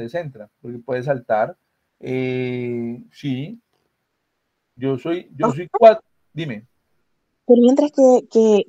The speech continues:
Speaker 2: quiero hacer el test, pero no sé cómo, porque tiene como unos espacios amarillos y no sé si hay,
Speaker 1: No te
Speaker 2: ¿qué hay
Speaker 1: preocupes,
Speaker 2: que
Speaker 1: ya.
Speaker 2: poner ahí?
Speaker 1: Da-, dame un segundo, ya apenas termino de explicar todos los enatipo, vamos al test, ¿vale?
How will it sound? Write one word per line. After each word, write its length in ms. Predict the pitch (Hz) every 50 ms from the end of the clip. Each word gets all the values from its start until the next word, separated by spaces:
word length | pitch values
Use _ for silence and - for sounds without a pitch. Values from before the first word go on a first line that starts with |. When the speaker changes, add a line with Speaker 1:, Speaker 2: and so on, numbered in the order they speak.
| _
Speaker 2:
quiero 180 | - 247 247 277
hacer 200 | 277 277 - 285
el 160 | 294 285 269 -
test, 380 | - 214 233 302 - - - _ _ _ _ _ _ _ _ _ _
pero 240 | 240 254 220 240 247
no 140 | 254 247
sé 280 | 254 254 - 269 277 269
cómo, 400 | - - 302 320 320 339 320 320
porque 480 | 320 - 254 262 - - 254 254 254 247
tiene 280 | 247 240 254 262 262 269 254 -
como 320 | 262 247 240 233 220 - - _ - -
unos 500 | 233 254 254 247 240 233 233 226 233 240
espacios 400 | 226 - - 233 240 - 269 277 262 262
amarillos 680 | 233 208 190 165 165 175 208 247 269 285 330 359 349
y 80 | 302
no 100 | 254 240
sé 160 | 240 - 269 269
si 120 | - 294
hay, 60 | 285
Speaker 1:
No 80 | 247 208
te 260 | - 240 240 - 226
Speaker 2:
¿qué 100 | 214 196
hay 60 | 311
Speaker 1:
preocupes, 100 | - -
Speaker 2:
que 60 | -
Speaker 1:
ya. 80 | 330 330
Speaker 2:
poner 240 | 330 320 330 330 320
ahí? 240 | 311 269 202 185 - 415 381 - _ _ _ _ _ _ _
Speaker 1:
Da-, 120 | 165 175
dame 240 | 185 196 202 214 247
un 60 | 247
segundo, 360 | 214 269 277 262 254 254 269 262
ya 160 | 262 240 233 233
apenas 440 | 214 196 190 - 196 202 220 214
termino 340 | - 247 226 202 180 175 190 208
de 80 | 220
explicar 380 | 220 - 190 156 - 175 170 156
todos 160 | - 202 208
los 80 | 220 202
enatipo, 420 | 208 185 165 160 196 196 208 208 190
vamos 260 | 165 165 160 180 180
al 140 | 175 151 135
test, 300 | - 113 95 - _ _ _
¿vale? 260 | _ 139 147 208 269